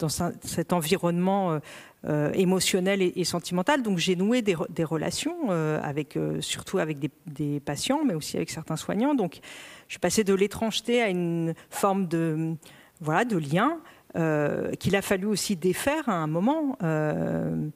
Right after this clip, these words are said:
le, je dirais que le troisième temps, ça a été justement d'en sortir.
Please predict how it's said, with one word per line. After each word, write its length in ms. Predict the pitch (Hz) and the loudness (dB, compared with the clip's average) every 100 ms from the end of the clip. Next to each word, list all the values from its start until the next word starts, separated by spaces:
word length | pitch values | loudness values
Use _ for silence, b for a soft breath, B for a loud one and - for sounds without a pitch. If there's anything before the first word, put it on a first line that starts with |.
| B B _ | B B _
le, 240 | 160 165 | -2 0
je 140 | 160 151 | 0 0
dirais 240 | 165 185 | 0 0
que 80 | 202 | 0
le 80 | 180 | -2
troisième 500 | - 190 165 180 165 | 0 0 2 0 0
temps, 380 | - 269 302 202 | 2 2 2 0
ça 160 | - | -2
a 20 | |
été 180 | 160 175 | 0 0
justement 380 | 175 190 190 196 | -2 -2 -2 0
d'en 120 | 208 | -2
sortir. 560 | 180 196 - 302 277 - | -2 -4 -4 -4 -4 -6